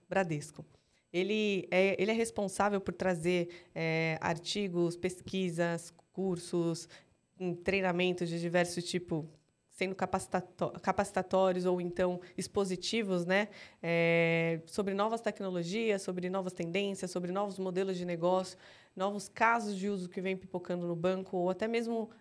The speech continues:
sobre a regulamentação que, é, impulsiona a inovação dentro do Brasil. Então, ele é responsável por facilitar a inovação dentro do banco. Eu vou frisar nisso, porque lembra quando você disse como que a gente faz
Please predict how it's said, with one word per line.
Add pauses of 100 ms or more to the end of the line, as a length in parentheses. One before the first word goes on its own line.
sobre
a
regulamentação (300)
que,
é,
impulsiona
a
inovação
dentro
do
Brasil. (420)
Então,
ele
é
responsável
por
facilitar (200)
a
inovação
dentro
do
banco. (100)
Eu
vou
frisar
nisso,
porque (260)
lembra
quando
você
disse
como
que
a
gente (340)
faz